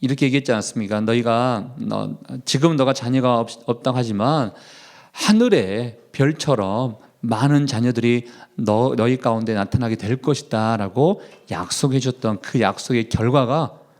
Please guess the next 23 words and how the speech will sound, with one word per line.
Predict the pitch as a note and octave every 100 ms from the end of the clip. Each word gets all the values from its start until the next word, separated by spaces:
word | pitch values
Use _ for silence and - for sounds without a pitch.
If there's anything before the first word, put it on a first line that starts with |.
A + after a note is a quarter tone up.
| _ _
이 | -
성과물로 | A#2 D#3 F3 F3 C#3 A#2 C#3 G3+ - -
우리에게 | - G#2+ G#2+ G#2
보여주고 | - B2 C3+ C3
있는 | A2
거 | A#2+
아니겠습니까? | F#2+ G#2+ C#3 C#3 G2 E2 - _ _ _ - - -
이 |
하나님 | - - G#3+ A3+ A3 G#3+
안에 | - C3+ D3 D3 C#3+
거하는 | C3+ B2+ C3+ C3
자들은 | A2 G2+ D#3+ D#3+ -
반드시 | - A2 C#3+ D3+ C#3+ E3 G#3 - - _ _ -
번성한다는 | - B2 E3+ G3 G3+ F#3 E3 C3 G2+
것입니다. | A#2 A#2+ F#2 E2 D#2 - - _ - - - - - - -
물론 | F#3 G3
그 | - G3
과정 | G3 C#3 D3 F#3
가운데 | F3+ D#3 D#3+
어려움이 | A2+ D3 C#3+
있었죠. | G2 E3 - - F2 - _ - -
종살이도 | C3 D3 D#3+ D3 B2+ B2+
하고 | C#3 D#3 D3 C#3+ B2+ B2 B2